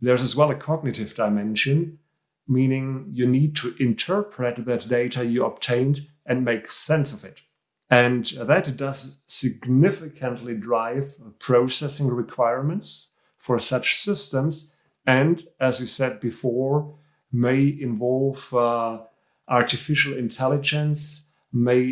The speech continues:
involve, uh, increased algorithmic work, uh, which, uh, this far has actually been a main obstacle for widespread adoption of, uh,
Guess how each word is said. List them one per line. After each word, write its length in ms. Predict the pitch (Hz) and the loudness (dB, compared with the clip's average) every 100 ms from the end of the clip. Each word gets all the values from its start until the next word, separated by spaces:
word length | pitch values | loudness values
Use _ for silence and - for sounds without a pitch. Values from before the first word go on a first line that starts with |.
| 113 | -2
involve, 720 | 123 123 113 123 127 123 - | -4 -4 -2 0 0 -4 0
uh, 200 | 120 117 | 0 0
increased 640 | 123 107 - 139 139 - | -4 -10 -2 2 2 0
algorithmic 720 | - 123 117 120 123 - 117 107 | 2 2 2 -2 -6 -6 -6 -2
work, 480 | 175 147 127 139 - _ _ _ _ _ _ _ _ | 0 0 -2 -10 -20 _ _ _ _ _ _ _ _
uh, 180 | - 127 | 4 6
which, 600 | 117 135 139 - - - 135 | 6 6 4 2 0 -2 -4
uh, 80 | |
this 280 | 120 143 143 | 2 4 4
far 600 | - 175 170 135 139 139 - | 2 2 4 4 0 -4 -10
has 140 | 139 127 | -4 -2
actually 280 | 139 135 113 | -2 -4 0
been 160 | 147 | 2
a 40 | 123 | 2
main 240 | 135 139 | 0 -2
obstacle 760 | 127 143 - - 117 120 131 | -2 -4 -4 -6 -4 -4 -6
for 260 | 117 131 113 | -6 -2 -2
widespread 1120 | 120 123 135 - _ _ - - - 127 123 | -2 -4 -6 -12 _ _ -10 -6 -2 0 -2
adoption 720 | 120 113 127 127 - 131 123 - | -2 -4 -4 -4 -4 -2 -4 0
of, 420 | 117 117 - - | 0 0 -6 -4
uh, 320 | 117 113 113 | -2 0 -2